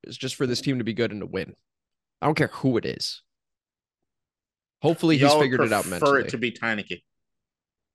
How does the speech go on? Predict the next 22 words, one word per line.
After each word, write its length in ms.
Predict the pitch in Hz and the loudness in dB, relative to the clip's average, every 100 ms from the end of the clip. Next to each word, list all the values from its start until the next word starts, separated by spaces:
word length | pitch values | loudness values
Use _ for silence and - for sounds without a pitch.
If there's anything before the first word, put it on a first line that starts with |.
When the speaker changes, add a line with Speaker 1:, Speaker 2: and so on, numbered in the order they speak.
| _ _ _ _ _ _ _ _ _ _ | _ _ _ _ _ _ _ _ _ _
Speaker 1:
Uh, 400 | 185 190 190 185 - - - - _ _ - | 2 4 4 2 -2 -12 -20 -20 _ _ -4
I 200 | 135 180 | 0 2
will 280 | 208 208 196 | 4 4 4
actually 440 | 135 143 - 147 135 | 4 2 0 -2 -2
say 640 | - 123 120 117 110 110 123 _ _ | -2 -2 0 0 -2 -6 -10 _ _
no. 480 | 113 113 107 107 160 _ _ | -8 -4 0 0 -2 _ _
I 140 | 120 127 | 0 2
think 320 | 165 156 - | 2 0 -4
that 220 | 151 131 - | -2 0 2
there 180 | 135 | 0
is 180 | 127 117 | 0 0
a 80 | 123 | -2
more, 320 | 113 123 107 - _ _ | -2 -2 -4 -8 _ _
there's 220 | 127 139 | -2 -2
more 160 | 160 214 | 2 4
entertainment. 640 | 156 107 - 127 113 117 - | 2 0 -4 -4 -4 -8 -6
We've 140 | 131 | -6
talked 240 | - 127 107 | 0 -2 0
about 140 | 98 | -4
that 160 | 110 - | -4 -6
for 80 | 104 | -8
sure, 380 | - 120 107 | -4 -2 -4